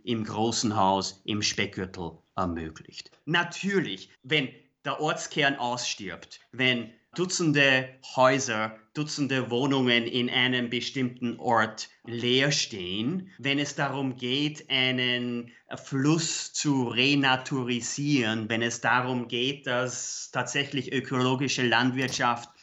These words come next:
viel mehr Arbeitskräfte braucht, natürlich, natürlich, <laughs> äh,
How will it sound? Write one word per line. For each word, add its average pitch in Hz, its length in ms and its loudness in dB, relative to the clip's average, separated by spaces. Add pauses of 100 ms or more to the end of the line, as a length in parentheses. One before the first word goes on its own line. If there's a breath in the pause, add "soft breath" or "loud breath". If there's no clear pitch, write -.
(100)
viel 131 260 -2
mehr 127 200 0
Arbeitskräfte 120 760 -2
braucht, 117 680 0 (340 loud breath)
natürlich, 160 1400 2
natürlich, 165 1160 2
<laughs> - 440 -8
äh, 160 180 6